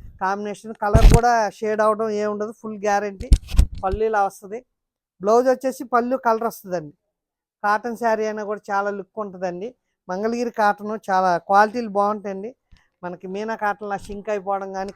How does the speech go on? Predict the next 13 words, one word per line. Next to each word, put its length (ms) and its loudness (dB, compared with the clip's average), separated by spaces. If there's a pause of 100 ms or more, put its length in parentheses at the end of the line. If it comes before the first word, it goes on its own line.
కలర్ 260 -2
షేడ్ 240 -4
అవడం 220 -4
అలా 120 0 (100)
ఉండదండి. 440 -8 (440)
ఇవి 120 -6
వచ్చేసి 320 -8 (100)
మంగళగిరి 500 -4 (140)
కాటన్లో 380 0 (100)
మనకి 220 -10 (100)
కలర్ 280 -2
షేడ్ 240 -4
అవ్వ-, 120 -6